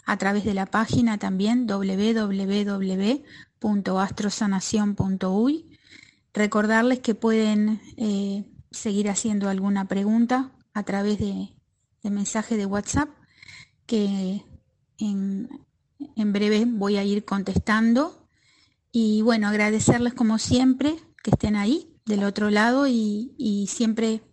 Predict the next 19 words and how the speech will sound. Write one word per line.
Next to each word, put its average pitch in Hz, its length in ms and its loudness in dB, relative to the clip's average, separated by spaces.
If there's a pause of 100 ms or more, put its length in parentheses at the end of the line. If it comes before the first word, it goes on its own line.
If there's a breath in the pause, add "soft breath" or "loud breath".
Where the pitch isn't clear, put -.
pidiendo 220 720 0 (480)
y 214 120 -2
teniendo 202 800 -2 (320)
la 214 160 -4
confianza 220 600 -2
de 214 120 -4
que 208 120 -4
todo 233 280 2
va 214 60 2
a 202 40 0
ser 208 220 -4
para 196 200 -2
nuestro 196 300 -4
mayor 190 380 -2
bien. 185 240 -6 (300)
Muchas 233 320 2
gracias 208 400 -4
a 196 60 -10
todos. - 440 -10